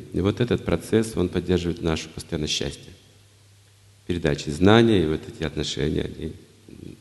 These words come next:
проявление бхакти являются, бхакти-йога.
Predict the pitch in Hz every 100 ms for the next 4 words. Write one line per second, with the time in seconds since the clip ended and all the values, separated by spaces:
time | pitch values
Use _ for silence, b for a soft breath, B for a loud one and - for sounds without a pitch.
0 | - _ _ - 87 76 85 78 73 78
1 | 73 - 69 65 65 - - - - 78
2 | - 73 71 69